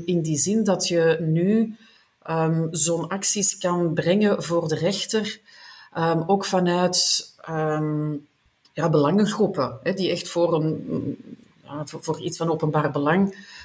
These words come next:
ehm, streven, dat, dat die zo'n vordering kunnen voeren, ook als er niet een,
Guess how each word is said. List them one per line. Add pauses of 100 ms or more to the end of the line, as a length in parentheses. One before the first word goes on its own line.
(100)
ehm,
streven,
dat,
dat
die
zo'n
vordering
kunnen
voeren,
ook
als
er
niet
een,